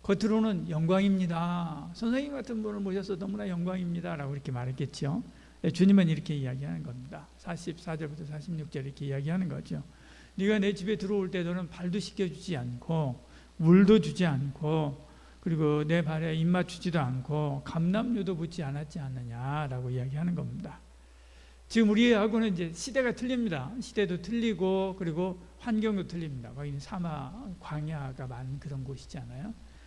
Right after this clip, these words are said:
그 시대에 사람이, 손님이 왔을 때 기본적으로 하는 환대,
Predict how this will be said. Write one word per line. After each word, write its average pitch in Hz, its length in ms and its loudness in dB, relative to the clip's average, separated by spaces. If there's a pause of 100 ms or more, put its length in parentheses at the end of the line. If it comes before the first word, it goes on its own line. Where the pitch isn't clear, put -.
(260)
그 196 160 4
시대에 208 640 4 (300)
사람이, 196 400 2
손님이 233 400 4
왔을 175 380 0
때 196 280 0
기본적으로 190 540 2
하는 180 220 -2
환대, 175 480 -4